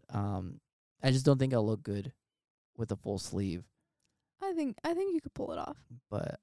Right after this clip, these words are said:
Speaker 1: um, so, yeah, I'm like, "Eh, well."
Speaker 2: Like, just designs.
Speaker 1: What, what do you mean?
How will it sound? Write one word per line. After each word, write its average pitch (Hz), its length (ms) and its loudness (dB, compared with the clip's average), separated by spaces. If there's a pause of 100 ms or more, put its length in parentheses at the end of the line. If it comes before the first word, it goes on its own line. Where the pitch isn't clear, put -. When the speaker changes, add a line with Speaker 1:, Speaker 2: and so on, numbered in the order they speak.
(100)
Speaker 1:
um, 104 640 -2 (880)
so, 107 280 -2
yeah, 113 180 -2
I'm 107 40 -6
like, 107 140 -6
"Eh, 185 280 0
well." 170 340 2 (320)
Speaker 2:
Like, 330 140 0
just 311 220 2
designs. 254 720 -2 (920)
Speaker 1:
What, 120 340 4
what 127 120 0
do 120 40 4
you 117 40 2
mean? 135 160 2